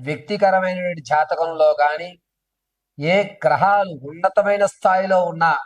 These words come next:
ఏ స్థితిగతులు మనకు మారుతున్నా,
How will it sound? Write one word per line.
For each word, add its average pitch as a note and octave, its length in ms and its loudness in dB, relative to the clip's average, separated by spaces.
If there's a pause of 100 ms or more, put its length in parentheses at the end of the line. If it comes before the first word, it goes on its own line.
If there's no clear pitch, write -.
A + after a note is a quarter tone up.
(1040)
ఏ F3+ 180 0
స్థితిగతులు G#3 760 -2
మనకు F#3 340 0
మారుతున్నా, D#3+ 760 0